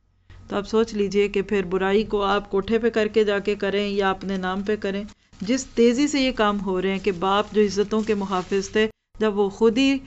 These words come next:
इस तरह के बनने लगे तो फिर क्या हालात होंगे। अल्लाह सुब्हानहू व तआला कहते हैं, ये सारी बातें याद रखना कि "वलक़द अंज़लना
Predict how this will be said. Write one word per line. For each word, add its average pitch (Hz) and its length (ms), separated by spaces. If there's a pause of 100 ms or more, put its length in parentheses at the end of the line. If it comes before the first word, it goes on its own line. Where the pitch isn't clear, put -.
(680)
इस 226 160
तरह 226 200
के 226 120
बनने 196 320
लगे 202 260
तो 208 120
फिर 202 180
क्या 190 220
हालात 180 460
होंगे। 190 380 (320)
अल्लाह 208 180
सुब्हानहू 196 360
व 190 40
तआला 196 200
कहते 202 260
हैं, 214 80
ये 208 160
सारी 214 400
बातें 208 300
याद 185 280
रखना 202 500 (280)
कि 214 80
"वलक़द 220 580
अंज़लना 190 640